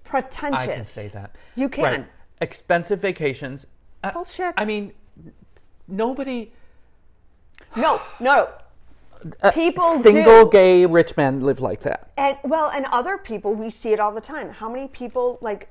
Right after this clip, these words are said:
Speaker 1: do these things that they genuinely cannot afford?
Speaker 2: Because they can't afford it. And then they're complaining
Speaker 1: It makes
Speaker 2: about being
Speaker 1: them
Speaker 2: broke.
Speaker 1: It makes them feel better about themselves in the meantime.
Speaker 2: An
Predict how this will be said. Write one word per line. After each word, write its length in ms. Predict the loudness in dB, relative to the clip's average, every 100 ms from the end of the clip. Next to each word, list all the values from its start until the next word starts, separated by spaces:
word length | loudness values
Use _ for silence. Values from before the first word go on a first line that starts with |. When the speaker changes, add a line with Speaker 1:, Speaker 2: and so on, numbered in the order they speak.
| -20
Speaker 1:
do 220 | -14 -12 -10
these 300 | -12 -12 -10
things 320 | -10 -10 -12
that 180 | -12 -10
they 160 | -12
genuinely 600 | -10 -10 -10 -10 -12 -12
cannot 360 | -12 -14 -10 -10
afford? 640 | -12 -16 -12 -10 -10 -12 -16 _ _ _ _ _ -20 -16
Speaker 2:
Because 320 | -12 -8 -8
they 100 | -6
can't 280 | -8 -8 -12
afford 320 | -10 -4 -2
it. 240 | -2 -8 -12
And 160 | -10 -8
then 140 | -8
they're 200 | -6 -6
complaining 480 | -8 -12 -12 -6 -2
Speaker 1:
It 40 | -2
makes 100 | -2
Speaker 2:
about 40 | -2
being 100 | -4
Speaker 1:
them 80 |
Speaker 2:
broke. 420 | 0 0 0 -8 -20 -20 -20 -20 _ -20 _ _ -20 -6
Speaker 1:
It 140 | -4
makes 240 | -2 -4 -6
them 180 | -12 -10
feel 260 | -8 -6
better 240 | -2 -2 -2
about 220 | -4 -6
themselves 540 | -8 -8 -4 -2 -4 -8
in 160 | -6
the 80 | -6
meantime. 720 | -4 -4 -6 -8 -12 -14 -18 -20 _
Speaker 2:
An 160 | -10 -8